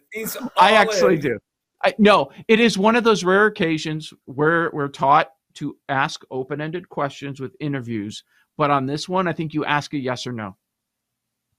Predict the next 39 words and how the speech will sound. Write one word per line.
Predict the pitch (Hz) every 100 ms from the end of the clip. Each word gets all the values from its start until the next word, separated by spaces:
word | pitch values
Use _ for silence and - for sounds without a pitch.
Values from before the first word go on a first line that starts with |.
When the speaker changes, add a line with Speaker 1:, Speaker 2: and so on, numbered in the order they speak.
| _ _ _ -
Speaker 2:
That's | 123
what | 139 -
you |
Speaker 1:
You | 117
Speaker 2:
ask | 135
Speaker 1:
have | 117
Speaker 2:
him | 107
as |
Speaker 1:
to. | -
Speaker 2:
a |
reporter, | 101 90 90 -
right? | 131
Speaker 1:
It's | -
the | 185
only | 170 160
way | 143 135
Speaker 2:
Yeah. | 143
Speaker 1:
out. | 127 - _ _ _ _ - _ _ -
Speaker 2:
Yeah. | 131 - _ _ _ _
And | 160 180
it's | 180
done. | 220 151 - _ _ _ _ _ -
And | 120
it's | -
done. | 98 90 - _ _ _
Um, | 151 147 143 139 - - - - _
<laughs> | _ _ _ _ -
man, | 190 208 180 139 101 _ _ _
you're | 147
right. | 156 151 180 123 -
Stinney | - - - 165 190 202
gone | 196 196 202
now, | 196 190 175
too, | - 151 165 190 214 -
with | 139
this | 143 151
Bucs | - 143 180 -
offensive | 160 - 156 151 120 92
line. | 139 208 240 247 254